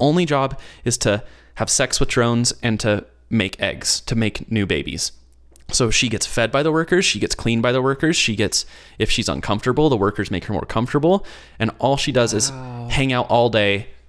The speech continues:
Speaker 1: life of luxury.
Speaker 2: What a life.
Speaker 1: Mm-hmm. So these worker bees, they, they ha-, you have to take care of the queen. Your whole colony's reproductive rights are in one bee's hand.
Speaker 2: Mm-hmm.
Speaker 1: So the best way to move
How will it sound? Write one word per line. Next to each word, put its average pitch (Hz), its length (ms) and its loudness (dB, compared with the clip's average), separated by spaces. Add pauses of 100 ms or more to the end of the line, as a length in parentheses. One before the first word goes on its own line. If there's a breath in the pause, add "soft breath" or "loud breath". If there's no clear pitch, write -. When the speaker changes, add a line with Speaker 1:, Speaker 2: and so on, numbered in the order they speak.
(180)
Speaker 1:
life 117 360 -2
of 104 140 0
luxury. 98 480 2
Speaker 2:
What 254 100 -2
a 202 60 -2
life. 113 560 -6 (160)
Speaker 1:
Mm-hmm. 117 560 2 (560 loud breath)
So 156 240 2
these 147 280 0
worker 151 380 2
bees, 107 320 0
they, 127 340 0
they 127 140 2
ha-, 151 380 -2
you 123 140 0
have 175 200 0
to - 80 -6
take - 160 -2
care 135 140 0
of 123 80 0
the - 60 -4
queen. 143 260 0
Your 113 100 0
whole 185 480 4 (300 loud breath)
colony's 147 560 0
reproductive 120 580 2
rights 92 300 0
are 101 80 -2
in 92 160 -4
one 95 280 2
bee's 87 260 -4
hand. 69 360 -6
Speaker 2:
Mm-hmm. 127 220 -6 (400 loud breath)
Speaker 1:
So 139 160 0
the 131 80 0
best - 500 -4
way 123 640 0
to 127 180 2
move 120 600 2